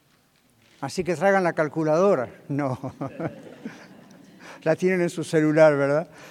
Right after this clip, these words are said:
Pero hay conflictos en el matrimonio, muchas veces relacionados con el manejo del dinero. Simplemente no sabemos siempre cómo manejar lo poco, lo más o menos o lo mucho que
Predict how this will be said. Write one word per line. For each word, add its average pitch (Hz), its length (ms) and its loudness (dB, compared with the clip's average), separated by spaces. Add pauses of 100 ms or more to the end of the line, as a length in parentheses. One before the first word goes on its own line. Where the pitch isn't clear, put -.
(200)
Pero 165 240 8
hay 208 140 10
conflictos 233 600 0
en 190 100 -4
el 175 60 -4
matrimonio, 156 680 -2
muchas 170 380 0
veces 175 280 -2
relacionados 151 680 -2
con 147 160 -6
el 143 80 -4
manejo 143 420 -4
del 139 140 -4
dinero. 127 360 -8 (880)
Simplemente 165 680 -4
no 160 220 -2
sabemos 180 680 -4
siempre 170 360 -6
cómo 160 280 -6
manejar 165 720 0
lo 143 160 -2
poco, 180 640 0
lo 147 100 0
más 156 280 -4
o 156 40 -2
menos 160 400 -2
o 147 60 -2
lo 143 120 -4
mucho 160 380 -4
que 127 240 -8